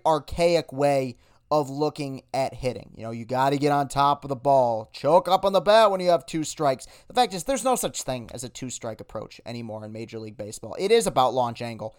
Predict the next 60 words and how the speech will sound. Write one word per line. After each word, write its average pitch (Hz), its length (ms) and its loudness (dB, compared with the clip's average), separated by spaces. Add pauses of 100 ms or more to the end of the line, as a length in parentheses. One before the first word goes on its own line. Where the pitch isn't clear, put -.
(160)
It 180 160 2
is 202 160 6
about 139 280 4
exit 127 280 -6
velocity. 123 560 -4
It 135 60 -4
is 190 200 0
about 139 380 2 (200)
you 143 80 -8
know, 139 120 0
hitting 147 380 0
h-, 127 180 -6
line 143 300 0
drives 123 460 0
and 127 100 -10
getting 147 220 0
the 135 80 -2
ball 139 360 4
in 143 160 -6
the 139 180 -4
air. 127 220 0
That 120 200 -6
the 143 140 0
whole 185 360 0 (140)
notion 165 500 4
of, 139 320 2
you 143 60 -6
know, 135 120 -2
you 131 160 -6
gotta 139 260 2
hit, 143 160 0 (120)
h-, 123 300 -2
you 151 100 -6
know, 139 80 -2
sharp 160 460 0
ground 180 280 2
balls, 156 260 6
sharp 180 320 2
line 175 200 2
drives, 151 260 2 (200)
that's 208 200 4
all 190 120 4
changed. 123 420 -8
That, 147 180 0
that's 165 220 2
not 170 200 2
how 156 220 4
the 139 80 -10
game 143 200 -4
of 127 60 -10
baseball 143 420 -2
is 123 100 -6
won 175 280 0
anymore. 202 400 0 (160)
That's 135 180 -8
not 170 160 -2
how 131 100 0
it's 123 120 -6
played 185 260 2
anymore. 185 380 2